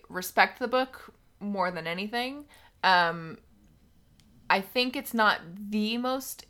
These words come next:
enjoyable read, which kind of knocks it down a few points for a lot of us.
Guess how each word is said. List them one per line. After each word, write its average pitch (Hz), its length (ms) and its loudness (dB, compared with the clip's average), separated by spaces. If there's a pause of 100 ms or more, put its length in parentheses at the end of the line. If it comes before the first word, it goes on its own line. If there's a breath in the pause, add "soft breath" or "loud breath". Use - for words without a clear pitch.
(140)
enjoyable 202 960 0
read, 294 340 -6
which 240 260 -8
kind 214 260 -2
of 214 300 -6 (140)
knocks 202 400 2
it 214 120 -10
down 196 220 0
a 214 60 -4
few 214 200 -10
points 233 360 -6
for 247 160 -6
a 240 60 -2
lot 240 240 2
of 247 80 -6
us. 277 400 -4